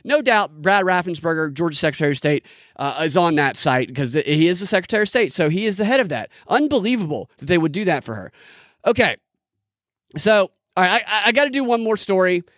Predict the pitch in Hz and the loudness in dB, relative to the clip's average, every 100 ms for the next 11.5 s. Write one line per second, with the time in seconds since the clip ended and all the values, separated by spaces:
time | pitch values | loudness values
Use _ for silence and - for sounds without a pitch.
0 | _ - 180 185 180 160 147 _ _ _ | _ -2 2 4 2 0 -8 _ _ _
1 | _ - 175 196 254 202 202 170 147 143 | _ -4 -2 0 -2 0 0 0 -4 0
2 | 175 156 165 170 180 151 143 143 135 143 | 0 2 0 0 0 0 -2 0 0 0
3 | 143 139 120 120 120 92 107 - 139 147 | 2 0 0 -2 -2 -4 -16 -8 0 0
4 | 151 135 127 120 110 107 98 _ _ - | 2 2 4 2 0 -2 -6 _ _ -4
5 | 135 160 139 156 190 185 185 165 147 135 | 0 2 2 2 0 2 0 0 -2 -2
6 | 123 104 _ _ _ - 143 - 135 147 | -2 -6 _ _ _ -4 -4 -4 0 0
7 | 151 - - _ _ - 131 147 135 135 | 0 -6 -20 _ _ -10 -2 0 0 2
8 | 156 175 160 156 139 143 151 139 131 139 | 4 4 2 2 2 2 2 0 -2 -4
9 | 117 131 117 117 120 107 107 127 123 185 | -2 -2 -2 -2 -2 -4 -4 -2 0 2
10 | 185 151 160 143 135 - 131 123 117 - | 2 0 -2 -2 -8 -4 -2 0 -2 -2
11 | 120 120 110 107 | -4 -2 -4 -6